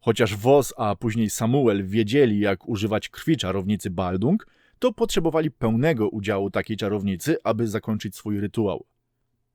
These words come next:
W żadnej znanej mitologii nie ma czegoś takiego jak wiedźmy Baldung. Jednak ich nazwa prawie na pewno pochodzi od szesnastowiecznego niemieckiego artysty Hansa Baldunga. Jedno z jego najbardziej znanych dzieł nosi tytuł Czarownice i jest naprawdę mroczne, co możecie zobaczyć właśnie na ekranie.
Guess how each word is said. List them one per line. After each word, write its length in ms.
W 40
żadnej 400
znanej 320
mitologii 560
nie 140
ma 120
czegoś 300
takiego 360
jak 280
wiedźmy 360
Baldung. 600
Jednak 300
ich 160
nazwa 360
prawie 380
na 200
pewno 420
pochodzi 340
od 100
szesnastowiecznego 840
niemieckiego 580
artysty 500
Hansa 380
Baldunga. 500
Jedno 380
z 60
jego 220
najbardziej 540
znanych 340
dzieł 280
nosi 260
tytuł 260
Czarownice 720
i 260
jest 260
naprawdę 500
mroczne, 600
co 160
możecie 320
zobaczyć 500
właśnie 260
na 100
ekranie. 380